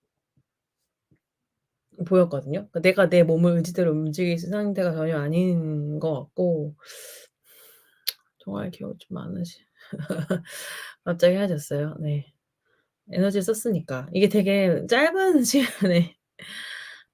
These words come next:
짧은 시간에 제가 한 십 몇 분 했나요? 하는 거지만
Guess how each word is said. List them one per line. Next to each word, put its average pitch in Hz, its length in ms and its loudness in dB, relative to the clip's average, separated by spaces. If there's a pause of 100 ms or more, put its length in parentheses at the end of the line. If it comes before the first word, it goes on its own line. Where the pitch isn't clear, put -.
짧은 269 440 8
시간에 190 720 4
제가 170 180 -2
한 202 140 2
십 - 280 -8
몇 196 160 0
분 185 120 -2
했나요? 190 480 -2
하는 269 280 -2
거지만 190 600 0